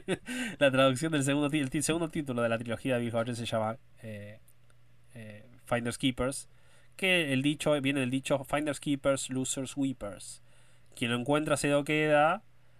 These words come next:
y el que pierde llora, ¿no?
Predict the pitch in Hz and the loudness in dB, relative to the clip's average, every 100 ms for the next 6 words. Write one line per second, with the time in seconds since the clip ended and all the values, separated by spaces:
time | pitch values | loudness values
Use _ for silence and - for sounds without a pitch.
0 | - - 117 113 110 117 131 131 131 131 | -20 -14 -8 -8 -6 -2 4 6 6 6
1 | 135 160 147 - 92 87 - - - - | 4 2 -2 -8 -8 -10 -14 -20 -20 -20
2 | 107 123 127 | -12 -12 -12